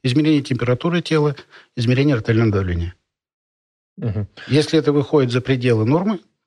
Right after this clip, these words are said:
Speaker 1: то пилот либо бортпроводник отстраняется от выполнения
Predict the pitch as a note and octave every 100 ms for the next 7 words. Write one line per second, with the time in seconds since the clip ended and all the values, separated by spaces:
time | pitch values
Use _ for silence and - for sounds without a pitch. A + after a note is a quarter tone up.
0 | - B2+ A#2+ A2 - _ A2+ C#3+ E3 B2+
1 | A2 A2 G#2 A2+ G#2+ D3 - - G2+ A#2
2 | - G#2+ - G2 G#2 G#2+